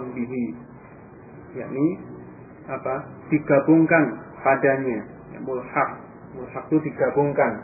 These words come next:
atau dianggap sama, disamakan. Ya. Berbeda, tidak termasuk jamak muzakkar salim, tetapi dia diikutkan pada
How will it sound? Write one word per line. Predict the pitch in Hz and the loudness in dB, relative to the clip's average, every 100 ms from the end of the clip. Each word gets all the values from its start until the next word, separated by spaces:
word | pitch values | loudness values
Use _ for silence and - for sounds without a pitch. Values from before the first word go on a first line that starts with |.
| - | -6
atau | 135 | -6
dianggap | 135 131 131 131 143 - | -4 -6 -4 0 0 2
sama, | 156 143 107 - - - - - - - - | -2 -2 -4 -10 -18 -20 -20 -20 -20 -20 -14
disamakan. | - - 135 139 139 147 123 101 - - - - - - - - - - - - - - - | -10 -4 -2 0 -2 0 -2 -4 -14 -20 -20 -20 -20 -20 -20 -20 -20 -20 -20 -20 -20 -20 -14
Ya. | - - - - - - - - - | -14 -14 -20 -20 -20 -20 -20 -20 -8
Berbeda, | - 143 123 117 135 - - - - - - - | -4 0 0 4 6 6 2 -10 -18 -20 -20 -6
tidak | - 104 - - | 4 6 6 4
termasuk | 147 139 135 123 - | 0 0 0 -4 -2
jamak | 131 127 135 | -4 -4 -6
muzakkar | 127 123 135 120 | -4 -4 -4 -6
salim, | 120 113 117 180 247 - - - - - | -4 -2 2 2 0 -10 -18 -20 -16 -6
tetapi | 151 147 143 180 | -2 0 2 0
dia | 151 180 175 | 2 2 2
diikutkan | 160 160 - 175 - 175 127 101 - - - - - - - | -2 -2 -2 -2 2 2 2 -2 -14 -20 -20 -20 -20 -10 -4
pada | 135 | 2